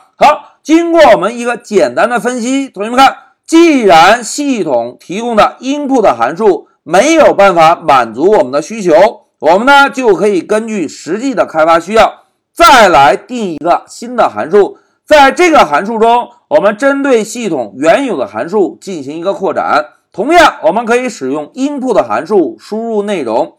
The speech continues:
但是呢，在输入之后，我们要针对用户输入内容进行一个判断。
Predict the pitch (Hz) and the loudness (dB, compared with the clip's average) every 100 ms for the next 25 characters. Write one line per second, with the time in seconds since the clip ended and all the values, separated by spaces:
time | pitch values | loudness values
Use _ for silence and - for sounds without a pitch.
0 | _ - 302 285 285 269 - - _ - | _ 2 2 2 2 2 2 -10 _ 2
1 | 269 220 - 294 294 269 185 226 254 277 | 2 2 -2 -4 0 0 0 0 2 2
2 | - - - 147 202 285 220 202 247 254 | 2 -6 -4 -2 2 4 4 4 -2 0
3 | 247 214 240 269 226 196 214 143 - 240 | 2 2 0 -4 -4 -4 -4 -4 -8 -8
4 | 233 220 170 123 131 185 - 220 170 131 | -6 -4 0 2 2 0 -8 -10 -10 -10
5 | 151 165 175 214 202 262 | -10 -8 -6 -4 0 2